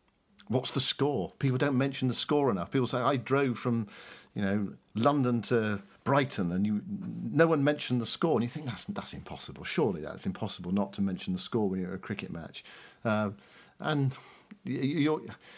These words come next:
you're really conscious of it as a, as a commentator, trying to mention the score as much as possible. Um, but it seems that there are times when y-, y-, you know, you have passages of play that go by five, ten minutes without the score. Of course, on T V it's not a problem 'cause it's,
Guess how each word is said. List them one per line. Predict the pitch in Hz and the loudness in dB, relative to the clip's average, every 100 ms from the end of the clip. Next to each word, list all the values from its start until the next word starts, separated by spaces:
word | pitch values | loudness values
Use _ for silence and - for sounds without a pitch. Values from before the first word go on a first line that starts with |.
| - - - - | -20 -20 -10 0
you're | 143 | 0
really | 156 185 196 | 4 4 4
conscious | 185 185 202 - 101 | 0 2 2 2 -4
of | 95 | -2
it | 85 | -2
as | 90 95 | -2 -2
a, | - | 0
as | 101 | -2
a | 95 | -2
commentator, | - 101 95 90 | -2 -2 -2 -6
trying | - 127 123 | 0 0 2
to | 117 | 0
mention | 117 113 - 98 | 0 -2 -2 -2
the | |
score | - 127 107 | 0 0 0
as | 101 | 0
much | 110 101 | -2 -4
as | 98 | -6
possible. | - 131 - 87 80 - - - - - | 0 0 0 -6 -8 -12 -18 -20 -16 -4
Um, | 117 120 | -2 0
but | 113 113 | 2 0
it | 113 110 131 - | 0 -6 -8 -4
seems | - 165 117 | 0 0 0
that | 104 | -2
there | 107 | 0
are | 127 123 | 2 2
times | - 120 107 98 | 0 0 0 -2
when | 104 107 104 - - | 0 0 -2 -6 -16
y-, | - - - - | -14 -10 -8 -8
y-, | - | -6
you | 127 123 | 0 0
know, | |
you | 104 113 | 2 0
have | 110 - | -2 0
passages | 131 - 104 107 | -2 0 -4 -4
of | 92 | -2
play | 131 123 | 2 2
that | 95 | 0
go | 95 101 | 0 2
by | 101 117 101 | 2 2 2
five, | 92 113 113 104 | 0 -2 0 -2
ten | - 101 | -2 0
minutes | 117 107 - | 0 0 -4
without | 101 104 104 | 0 0 0
the | 107 | -4
score. | 101 - 147 98 | -4 0 0 0
Of | - | -2
course, | 131 101 | -4 -4
on | 90 | -6
T | 90 | -6
V | 82 82 | -6 -6
it's | 80 | -6
not | 92 - | -8 -8
a | |
problem | - 90 87 | -4 -2 -4
'cause | 92 | -6
it's, | 90 - | -8 -8